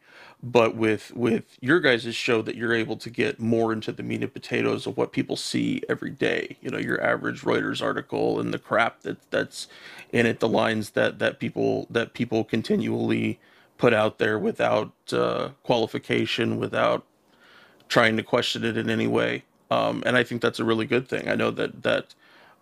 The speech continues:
um, you know, I'm more than a few years into, to being, uh, to being anti-war, um, but, but still having, talking about those different issues, and because there's so many of them that,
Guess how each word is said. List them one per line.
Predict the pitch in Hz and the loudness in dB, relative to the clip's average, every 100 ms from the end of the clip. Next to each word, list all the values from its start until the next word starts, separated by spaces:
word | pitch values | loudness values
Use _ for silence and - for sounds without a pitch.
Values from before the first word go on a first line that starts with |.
| - | 0
um, | 113 98 85 - - | 2 2 -4 -10 -6
you | 113 | 0
know, | 110 | 2
I'm | 117 | 2
more | 110 107 | 2 0
than | 107 | -2
a | 113 | -4
few | - 117 | -4 -2
years | 113 113 117 | 0 0 -2
into, | 117 123 113 - | -4 -2 -2 -4
to | - 117 | -2 -2
being, | - 117 117 117 113 127 - _ | 0 -2 0 -2 -2 -6 -12 _
uh, | - - - - - - - _ _ _ _ _ - 135 | 0 0 0 -2 -6 -10 -14 _ _ _ _ _ -16 -4
to | 113 | 0
being | 120 123 117 | 2 2 0
anti-war, | 110 - - 120 123 120 113 113 _ - - _ - | -4 -8 -6 0 2 2 0 -4 _ -20 -20 _ 0
um, | 113 113 113 | 0 0 -2
but, | 107 113 | -2 0
but | 123 110 | 0 0
still | - 127 113 | 0 0 2
having, | 120 110 113 110 | 2 2 -2 -4
talking | - 117 - 117 | 0 0 0 -4
about | 113 113 - | 2 0 2
those | 113 113 | -2 -2
different | 110 117 113 | -6 -2 -2
issues, | 113 - 113 110 | -2 -2 -4 -4
and | 101 | -4
because | 92 117 113 | -2 -2 0
there's | 117 | 0
so | - 135 | 2 2
many | 135 117 | 2 2
of | 113 113 | 0 0
them | 113 107 | -4 -4
that, | 107 107 | -2 -2